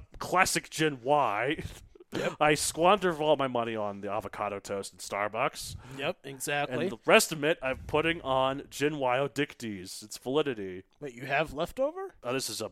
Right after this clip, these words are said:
Speaker 1: trust fund Gen Y
Speaker 2: Oh,
Speaker 1: version.
Speaker 2: trust fund Gen Y. Oh, okay, gotcha, gotcha. That makes sense. I was gonna say, after my Starbucks and, uh,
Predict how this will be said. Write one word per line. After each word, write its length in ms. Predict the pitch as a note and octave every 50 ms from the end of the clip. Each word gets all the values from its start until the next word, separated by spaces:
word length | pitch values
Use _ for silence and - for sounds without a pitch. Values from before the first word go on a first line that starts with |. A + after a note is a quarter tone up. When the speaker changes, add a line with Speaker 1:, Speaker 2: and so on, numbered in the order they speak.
| -
Speaker 1:
trust 300 | - - C#3+ B2+ - -
fund 360 | - - A#2 G#2+ G#2 A2 A2+
Gen 260 | - - A#2 G#2 G#2 G2+
Y 180 | G#2 A2 - -
Speaker 2:
Oh, 720 | F3 F3 F3+ F3 F3 F3 F3 E3+ E3+ F3 E3+ E3 D#3+ D#3+
Speaker 1:
version. 100 | D#3 -
Speaker 2:
trust 360 | - - F3 D#3+ E3+ E3 - -
fund 260 | D3 C#3 C#3 C3 C3
Gen 240 | - C3 B2 B2 A#2+
Y. 120 | A#2 A#2+ B2 B2
Oh, 180 | C#3+ D3+ D3 C#3+
okay, 280 | D3 - C3+ A#2 A#2+ A#2
gotcha, 440 | - A#2 A#2 A#2+ A#2 - A#2 G#2 -
gotcha. 320 | - G#2+ G#2+ G#2+ - -
That 100 | G#2+ G#3+
makes 200 | G#3 G3+ F#3 -
sense. 100 | - D#3
I 80 | E3+ F3+
was 140 | F3 E3 -
gonna 200 | G3+ F#3+ F3 E3
say, 280 | - - G#3+ G#3+ G3
after 320 | D#3+ D#3+ E3 E3 - F3+ E3
my 160 | E3 F3 F#3+
Starbucks 680 | F3+ - - F#3+ F#3 F#3 E3 F3+ F3+ F#3 - - -
and, 280 | F3 E3 E3 D#3 D#3 D#3
uh, 320 | D#3+ E3 E3 D#3+ D#3+ D#3